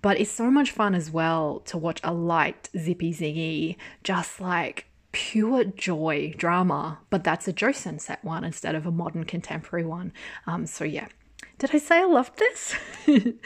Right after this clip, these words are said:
Uh, so that's why I watched this. I was always gonna watch it. Um, I would say I also very much so watched it because of the casting.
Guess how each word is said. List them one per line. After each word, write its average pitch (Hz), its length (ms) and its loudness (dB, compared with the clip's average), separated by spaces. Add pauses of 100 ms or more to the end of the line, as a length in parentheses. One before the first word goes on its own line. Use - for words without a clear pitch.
(300)
Uh, 196 240 8
so 320 160 0
that's 392 220 0
why 277 100 6
I 220 40 6
watched 151 280 -2
this. - 260 -6
I - 40 2
was 226 120 4
always 294 200 4
gonna 180 160 2
watch - 280 -4
it. 175 180 0
Um, 180 220 0
I 226 180 6
would 233 120 4
say 233 140 4
I - 20 4
also 185 500 2
very 196 300 6
much 156 260 -2
so 156 240 -4
watched - 380 -6
it - 160 -6
because 165 280 -6
of - 160 -12
the 147 100 -6
casting. - 640 -8